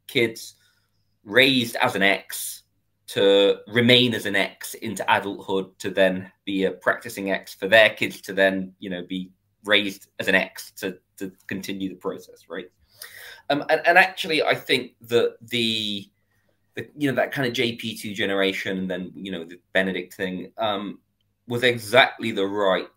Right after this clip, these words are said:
sort of thing. I mean, and, and, you know, you have to look at where, well, you know, where is the, you know, the, the young people, where's the vitality? Where are they,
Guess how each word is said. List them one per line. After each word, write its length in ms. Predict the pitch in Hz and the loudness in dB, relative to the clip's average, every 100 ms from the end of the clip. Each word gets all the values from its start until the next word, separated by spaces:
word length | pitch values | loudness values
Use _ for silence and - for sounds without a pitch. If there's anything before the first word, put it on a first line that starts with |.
| _ | _
sort 480 | - - 101 98 101 | -16 -12 -12 -10 -10
of 160 | 90 - _ _ _ _ _ _ _ - | -10 -12 _ _ _ _ _ _ _ -6
thing. 340 | - 92 92 _ _ - | -2 -2 -4 _ _ -8
I 40 | |
mean, 200 | 110 113 | -4 -4
and, 120 | 104 | -4
and, 80 | - | -6
you 160 | 135 131 | -4 0
know, 80 | 117 | 0
you 120 | 117 | -2
have 160 | 143 | -6
to 80 | - | -4
look 320 | 127 127 - | -2 -2 -2
at 120 | 131 113 | -4 2
where, 320 | 120 117 - | 6 6 4
well, 340 | 131 131 127 - - _ _ _ _ _ _ _ _ _ _ _ _ | 0 0 -2 -10 -20 _ _ _ _ _ _ _ _ _ _ _ _
you 120 | - 123 | -2 2
know, 80 | |
where 580 | 120 117 143 143 143 139 | 2 6 8 10 10 10
is 280 | 135 135 117 | 8 4 0
the, 840 | 123 123 120 120 117 117 113 98 - _ _ | 4 8 10 10 8 8 6 2 -2 _ _
you 100 | 131 | -2
know, 100 | 123 | 2
the, 260 | 113 113 - | 2 0 -2
the 300 | - 117 123 | -6 -4 0
young 320 | 120 127 123 120 | 2 2 2 -4
people, 400 | 127 117 120 110 | -6 -6 -6 2
where's 240 | 120 117 | 4 4
the 80 | 117 | 0
vitality? 600 | 110 110 123 110 117 120 | 0 0 0 -2 -2 0
Where 300 | 123 139 160 | 6 8 6
are 80 | 147 | 2
they, 300 | 131 123 | -2 -4